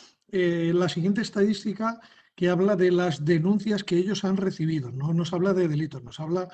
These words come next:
de las denuncias que han recibido, y ya podemos ver cómo desde el año dos mil, del diecinueve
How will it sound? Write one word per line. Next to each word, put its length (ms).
de 320
las 220
denuncias 420
que 120
han 60
recibido, 520
y 100
ya 140
podemos 420
ver 240
cómo 600
desde 340
el 100
año 380
dos 240
mil, 260
del 460
diecinueve 720